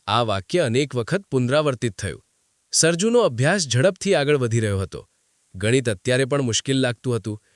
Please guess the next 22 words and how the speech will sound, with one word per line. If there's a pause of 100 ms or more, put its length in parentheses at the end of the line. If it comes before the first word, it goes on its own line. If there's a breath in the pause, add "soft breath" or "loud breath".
(180)
પણ
મશીનોની
ભાષા
તેને
આપમેળે
સમજાતી
હતી. (460)
તેને
ઔપચારિક
શબ્દો
આવતા
નહોતા, (280 soft breath)
પણ
અર્થ
સ્પષ્ટ
હતો. (540)
એક
દિવસે
તેને
દિલ્હી
બોલાવવામાં
આવ્યો.